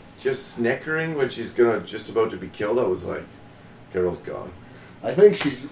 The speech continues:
Speaker 2: I think she
Speaker 1: She's
Speaker 2: was
Speaker 1: lost it.
Speaker 2: kinda looking forward to death because, like, that means she doesn't have to worry about the people she's killed anymore. She doesn't have to think about them anymore.
Speaker 1: Yeah.
Speaker 2: It'll,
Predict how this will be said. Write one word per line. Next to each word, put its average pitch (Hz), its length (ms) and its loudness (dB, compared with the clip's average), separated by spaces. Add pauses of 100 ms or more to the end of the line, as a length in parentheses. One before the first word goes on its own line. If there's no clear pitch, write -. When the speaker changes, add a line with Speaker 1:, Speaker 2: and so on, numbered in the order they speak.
(160)
Speaker 2:
I 110 80 -2
think 127 180 0
she 139 140 -4
Speaker 1:
She's 131 100 0
Speaker 2:
was 107 80 0
Speaker 1:
lost 80 360 -2
it. - 60 -10
Speaker 2:
kinda 127 240 2
looking 113 320 0
forward 110 400 4
to 98 160 0 (200)
death 90 340 -4
because, 95 360 -8
like, 92 220 -6 (520)
that 107 180 4
means 113 260 -6
she 101 100 -10
doesn't 110 220 0
have 117 200 -2
to 113 80 -6
worry 123 280 0
about 123 320 0
the 120 200 0
people 139 280 -2
she's 107 200 -4
killed 110 220 -4
anymore. 101 300 -4
She 98 100 -16
doesn't 110 160 -8
have 107 100 -6
to 107 60 -10
think 135 240 -6
about 104 220 -6
them 95 120 -6
anymore. 92 380 -6 (460)
Speaker 1:
Yeah. - 80 -6
Speaker 2:
It'll, 127 120 2